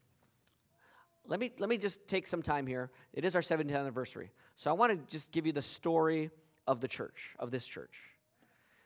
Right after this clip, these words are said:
But I have to give it to you kind of in the story of church history, and I kind of have to do that in the story of the Bible. So let's give me, let me give you the story of the world briefly,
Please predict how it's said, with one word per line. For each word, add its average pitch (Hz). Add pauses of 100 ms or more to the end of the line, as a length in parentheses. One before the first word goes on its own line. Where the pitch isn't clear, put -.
(140)
But 143
I 160
have 190
to -
give 170
it 165
to -
you 143
kind 180
of 143
in 143
the 135
story 139
of 117 (380)
church -
history, 123 (680)
and 117
I 113
kind 160
of 151
have 131
to 127
do 127
that 127
in 120
the 120
story 123
of 104
the 104
Bible. 95 (680)
So -
let's - (440)
give 165
me, 160
let 175
me 185
give 160
you 156
the 139
story 139
of 113
the 117
world 92 (240)
briefly, 98